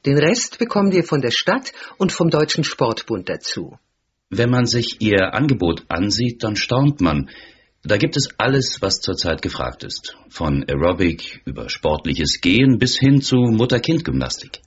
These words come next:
Speaker 1: Ja, das stimmt. Im Grunde genommen bieten wir fast jede Sportart an, außer Schwimmen. Es gibt im Nachbarort ein großes Schwimmbad mit einem extra Schwimmverein. Also da wäre es Unsinn, wenn wir eine eigene Abteilung für Schwimmen aufmachen würden.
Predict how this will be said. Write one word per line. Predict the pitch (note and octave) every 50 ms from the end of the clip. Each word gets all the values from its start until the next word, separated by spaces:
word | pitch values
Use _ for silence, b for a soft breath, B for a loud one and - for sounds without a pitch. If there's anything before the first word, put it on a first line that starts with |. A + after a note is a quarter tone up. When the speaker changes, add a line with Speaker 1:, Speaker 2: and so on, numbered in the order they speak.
| _
Speaker 1:
Ja, | - C#3+ C3+ G2
das | - F#3+ - -
stimmt. | - - D4 - A2 - - - - - _
Im | - F3+ G3
Grunde | F#3 F#3 G#3+ D4 E4 E4 C4+
genommen | - F#3 E3 D3+ D3+ D#3 G3 A#3 G#3+
bieten | F#3 G#3 G3+ - G3 F#3
wir | F#3 E3+
fast | F3 - F3+ - - -
jede | C#3 C3+ G3 G3+ E3+ C#3+ C3+
Sportart | - - - A#2 G#2 G2+ - - F2 E2+ - -
an, | - F#2 F#2 D#2 - - -
außer | - D#3 E3+ E3+ - - F#3
Schwimmen. | E3 - - C#3 C3 A2+ G2+ F2 D#2+ - B B B B B B B
Es | F3+ -
gibt | - A3+ A3+ -
im | A3 G3+
Nachbarort | G3 F#3+ F#3+ F#3+ - - - D#3+ C3 A2 C3 C#3 C#3
ein | D3 C#3 C3+
großes | B2+ C#3 D#3 D3+ - D3+ -
Schwimmbad | - - - C#3 D3+ D#3+ E3 D#3+ D3+ C#3+ C#3 - -
mit | C#3 - A2+
einem | A2+ B2 A#2+ A#2
extra | - D3+ D3 - - - - C3+ B2+ A#2+
Schwimmverein. | - - C#3 C#3+ D3+ D3+ C#3 - B2+ G#2+ F#2+ G2+ G#2+ G#2+ - B B B B B B
Also | B A#2 C#3
da | B2+ C3 B2+
wäre | B2+ A#2 G#2+ C3 -
es | - - -
Unsinn, | - - D3+ D#3+ E3 D#3 C3 C3+ B2+ A#2+ A2 B2
wenn | A#2+ A2+ A2
wir | B2 A2+ -
eine | A2+ A#2 A#2+ -
eigene | B2+ C3 D#3 E3+ C#3 D3 C#3 B2+ -
Abteilung | - - - - A#2 A2+ A#2 A#2 A2+
für | - - A2
Schwimmen | - - C3 B2+ A#2 G#2+ G#2+ -
aufmachen | - F#2+ G2+ - - A#2 G#2 F#2+ - C3 A2+ G2+
würden. | G#2+ G#2+ F#2+ F#2 F#2 F2 D2 -